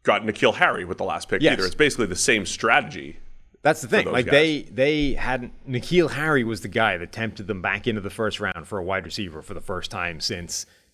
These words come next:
Speaker 2: uh, ninety-six for Terry Glenn. And before that, like, they drafted second-round receivers, and even those guys have been bad.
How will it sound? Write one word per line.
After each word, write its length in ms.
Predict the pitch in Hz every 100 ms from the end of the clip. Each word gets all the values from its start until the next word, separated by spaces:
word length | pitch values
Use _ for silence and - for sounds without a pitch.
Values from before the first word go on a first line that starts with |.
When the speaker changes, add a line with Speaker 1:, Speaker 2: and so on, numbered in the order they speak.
| _
Speaker 2:
uh, 400 | 104 85 82 76 71 _ _ _ _
ninety-six 760 | 95 95 101 87 - 117 82 -
for 100 | -
Terry 300 | - 104 90
Glenn. 400 | 82 101 85 69 - _ _ -
And 200 | 104 95
before 320 | 90 151 139
that, 300 | 104 92 -
like, 160 | 107
they 100 | 117
drafted 400 | 101 117 110 92 85
second-round 580 | 165 170 127 104 90 82
receivers, 420 | 80 95 87 87
and 80 | 120
even 140 | 123
those 200 | 117 156
guys 220 | - 92 107
have 80 | 98
been 120 | 87
bad. 360 | 104 85 -